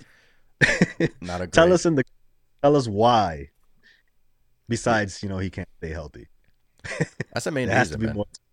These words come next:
Speaker 2: Lamar Jackson says Paul George cannot stay healthy.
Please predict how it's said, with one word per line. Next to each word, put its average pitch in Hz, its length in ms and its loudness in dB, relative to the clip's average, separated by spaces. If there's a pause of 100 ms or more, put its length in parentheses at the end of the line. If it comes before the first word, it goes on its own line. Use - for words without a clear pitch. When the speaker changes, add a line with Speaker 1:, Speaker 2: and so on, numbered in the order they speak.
(120)
Speaker 2:
Lamar 101 340 -6
Jackson 101 340 -8
says 92 220 -12 (180)
Paul 98 200 -10
George 92 300 -10
cannot 71 260 -16
stay 78 160 -20
healthy. 62 360 -20